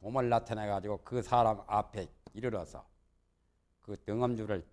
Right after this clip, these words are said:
지송하는 그 사람 앞에 와서 마정 안위하여 정수리를 만져주고 위안을 시켜가지고 그로 하여금 개옥해 하리라. 그 능엄주를 지송하는 사람으로 하여금 마음이 열리게 한단 말이죠.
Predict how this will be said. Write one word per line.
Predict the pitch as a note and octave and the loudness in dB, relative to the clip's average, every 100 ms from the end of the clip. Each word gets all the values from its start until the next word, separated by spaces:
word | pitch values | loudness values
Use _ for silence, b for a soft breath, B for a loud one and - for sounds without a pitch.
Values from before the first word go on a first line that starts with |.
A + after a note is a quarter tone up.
| - | -12
지송하는 | A2+ G#2 G#2 F#2+ F2 | -8 -2 -2 -2 -6
그 | - G2+ | -10 -6
사람 | G#2 G2+ F2+ | -2 -2 -2
앞에 | F2+ - C3 C3+ - - _ _ _ _ - | -6 -2 2 2 0 -12 _ _ _ _ -2
와서 | F#2+ G2 - D2+ G#2+ - _ _ _ - | 2 2 0 -2 -2 -2 _ _ _ 0
마정 | G2 A2 A#2 G2+ F#2+ | 4 6 4 0 -2
안위하여 | G#2 G#2+ G2 F2+ E2+ E2 | -2 0 0 0 -2 -4
정수리를 | - A2 G2 G#2 F#2+ F2 | -4 -4 -4 -6 -6 -6
만져주고 | F#2 G2+ F#2+ F2+ E2+ G#2 G#2 B B B B _ | -4 -4 -6 -10 -10 -8 -6 B B B B _
위안을 | F#2 G#2+ G#2 F#2+ E2 | 0 4 6 4 -2
시켜가지고 | - - F2 D#2 D2+ D#2+ - _ _ _ | -8 -8 -8 -8 -12 -16 -18 _ _ _
그로 | - A#2+ A2 | -6 -2 2
하여금 | G#2 F#2+ F2 E2 | 2 2 -2 -10
개옥해 | - F#2+ A2 - A2+ D#2+ | -8 -6 -6 -6 -8 -6
하리라. | - D#2+ C#2 - _ _ _ _ _ _ _ _ _ | -8 -10 -10 -20 _ _ _ _ _ _ _ _ _
그 | _ G2+ G2 F2+ E2+ | _ -4 -4 -4 -4
능엄주를 | F#2+ G2 F#2+ F2+ F2 E2 | -6 -4 -6 -8 -8 -10
지송하는 | - G2 G2 F#2 E2+ | -10 -8 -6 -6 -8
사람으로 | G2 F#2 E2+ D#2+ | -4 -2 -4 -8
하여금 | D#2 D#2 D#2 G#2+ F#2+ b b _ _ | -12 -12 -8 -8 -10 b b _ _
마음이 | D#2+ F2+ F2+ E2 D#2+ | -2 0 2 -2 -4
열리게 | G2 C#3+ E3 B2+ F2+ D#2+ _ | -2 0 0 -2 -4 -10 _
한단 | _ F2 D2+ - - | _ -18 -14 -14 -16
말이죠. | - | -20